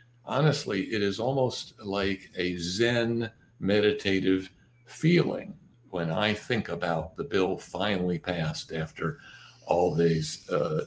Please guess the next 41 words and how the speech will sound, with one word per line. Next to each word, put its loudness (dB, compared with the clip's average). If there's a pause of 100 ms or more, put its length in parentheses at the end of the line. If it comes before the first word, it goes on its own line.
years. 2 (320)
And 8
if 6
you 8
want 10
to 6
end 4
on 4
a 4
little 6
lighter 8
note 6
about 4
compassion 2
fatigue, -2
I 2
can -4
tell 2
you 2
a -2
quick 0
story. 0 (480)
Uh, 0
many 8
years 2
ago, 0
we 2
went 2
to -2
a -2
seminar, 4 (360)
uh, 2
or 4
a 6
conference, 2
and 0 (240)
there 2
was 2
someone 4
who, 0
uh, -2